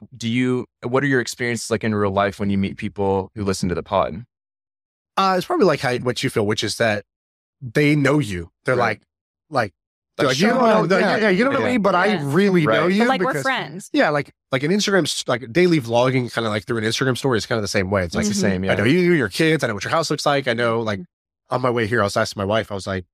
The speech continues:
Speaker 2: was like, "I don't follow them on Instagram. Like, I don't know
Speaker 1: Yeah.
Speaker 2: their stories." What do I know? They're like, "Oh, their mom is, like, involved in it, and
Speaker 1: Yeah.
Speaker 2: this, they got two kids." Like,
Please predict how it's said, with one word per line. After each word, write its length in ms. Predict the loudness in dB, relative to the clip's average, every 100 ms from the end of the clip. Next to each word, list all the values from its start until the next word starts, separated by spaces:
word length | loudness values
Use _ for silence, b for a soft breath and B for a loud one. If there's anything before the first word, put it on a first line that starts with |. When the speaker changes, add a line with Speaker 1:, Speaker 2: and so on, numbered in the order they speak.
| _ _ _ _ _ _
Speaker 2:
was 80 | -8
like, 120 | -4
"I 60 | -4
don't 140 | -6 -10 _
follow 340 | 0 0 0
them 200 | -2 -4
on 80 | 0
Instagram. 380 | 0 2 2 2
Like, 140 | 2
I 60 | 2
don't 160 | 0 0
know 160 | 0
Speaker 1:
Yeah. 80 | 2
Speaker 2:
their 120 | 0
stories." 580 | -2 0 2 2 0 -4 -14 _ _ _ _ _ _ _
What 100 | 0
do 60 | 2
I 60 | 2
know? 120 | -2
They're 120 | -4
like, 120 | -4 0
"Oh, 320 | 2 2 0 _ _ _ _ -6
their 80 |
mom 340 | 0 2 2 2
is, 100 | 2
like, 140 | 2
involved 460 | 2 4 4 4 2
in 120 | 2
it, 280 | 4 4 2
and 80 | 2
Speaker 1:
Yeah. 200 | 2 2
Speaker 2:
this, 160 | 0
they 100 | 0
got 120 | -2
two 120 | -4 -2
kids." 420 | 0 2 2 0
Like, 160 | -4